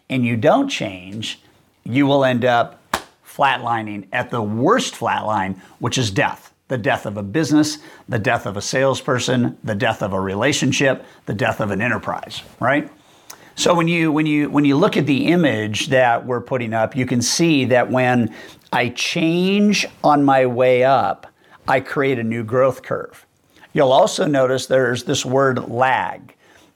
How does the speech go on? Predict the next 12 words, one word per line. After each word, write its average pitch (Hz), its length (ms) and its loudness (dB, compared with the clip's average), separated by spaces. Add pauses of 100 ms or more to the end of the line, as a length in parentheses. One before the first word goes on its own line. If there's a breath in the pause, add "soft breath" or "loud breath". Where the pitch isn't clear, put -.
and 135 180 2
lag 143 440 2
is 135 240 -4
the 131 220 -6
time 131 920 -2 (320 soft breath)
between 131 520 0
when 127 180 2
a 120 80 0
new 113 460 0
idea 123 720 -2 (720)
takes - 380 -4
flight. - 460 -2